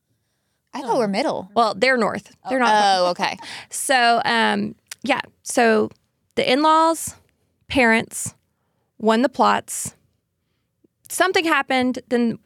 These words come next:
Speaker 2: the father-in-law passed away a few years ago. They buried him in one of the plots. And at the time, while they were there,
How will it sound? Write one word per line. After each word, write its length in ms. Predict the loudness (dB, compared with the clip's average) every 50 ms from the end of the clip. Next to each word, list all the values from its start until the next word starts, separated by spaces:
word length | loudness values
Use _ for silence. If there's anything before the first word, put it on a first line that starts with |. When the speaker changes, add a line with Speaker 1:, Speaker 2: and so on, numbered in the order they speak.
| -6
Speaker 2:
the 100 | -4 -2
father-in-law 500 | 0 2 2 2 4 2 0 0 0 0
passed 340 | 0 0 0 -2 -2 -2 -4
away 300 | 0 0 2 2 2 0
a 60 | -2
few 160 | -4 -4 -4 -2
years 300 | -2 -2 -4 -4 -6 -6
ago. 340 | -6 -4 -4 -4 -4 -6 -8 _ _ _ _ _ _ _ _ _
They 120 | -2 0
buried 360 | 2 2 2 2 2 0 0 0
him 140 | 0 0
in 140 | 2 2 2
one 100 | 2 2
of 60 | 0
the 40 | 0 -2
plots. 360 | -2 0 0 0 0 0 0
And 60 | 0
at 80 | 0 0
the 80 | -2 -4
time, 420 | -2 0 2 4 4 4 2 2
while 160 | 2 2 4
they 140 | 4 2 2
were 100 | 2 2
there, 380 | 0 2 2 2 4 2 2 0